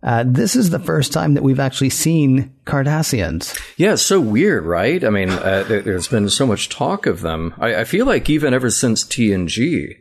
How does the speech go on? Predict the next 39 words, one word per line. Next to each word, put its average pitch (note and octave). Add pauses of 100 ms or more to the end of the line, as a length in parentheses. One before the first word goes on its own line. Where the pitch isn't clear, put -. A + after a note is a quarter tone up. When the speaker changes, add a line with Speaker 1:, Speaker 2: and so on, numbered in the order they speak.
(140)
Speaker 1:
I -
believe A#3
it B3
was C#3
Mark C3+
Twain C3+
who A#2
said, A#2
"Everybody E3
talks B2
about A2+
Cardassians, G#2+
but A#2
nobody B2
ever A#2
does G2
anything." - (220)
Speaker 2:
Mm. G2 (680)
<laughs> -
It E3
was. B2
It G#2+
was A2
Mark A2
Twain. A#2
Speaker 1:
Yeah, A#2+
Speaker 2:
in, A2
Speaker 1:
pretty G#2+
Speaker 2:
uh, G2+
Speaker 1:
sure. -
Speaker 2:
yeah, G#2+
Times G#2
Arrow, F#2
part -
one F2
and C3+
Speaker 1:
Times D#3
Speaker 2:
two. C3+
Speaker 1:
Arrow, C#3